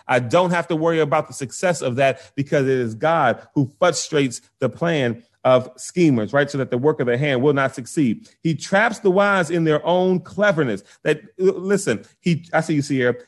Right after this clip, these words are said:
He traps the wise in their own cleverness. Too wise for your own good,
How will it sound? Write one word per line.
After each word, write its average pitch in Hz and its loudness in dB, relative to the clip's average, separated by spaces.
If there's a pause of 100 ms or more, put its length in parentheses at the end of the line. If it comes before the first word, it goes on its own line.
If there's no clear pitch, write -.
He 165 0
traps - -2
the 151 2
wise 135 2
in 165 -2
their 156 2
own 180 2
cleverness. 156 0 (220)
Too 226 2
wise 196 2 (240)
for 185 6
your 170 4
own 160 2
good, 151 4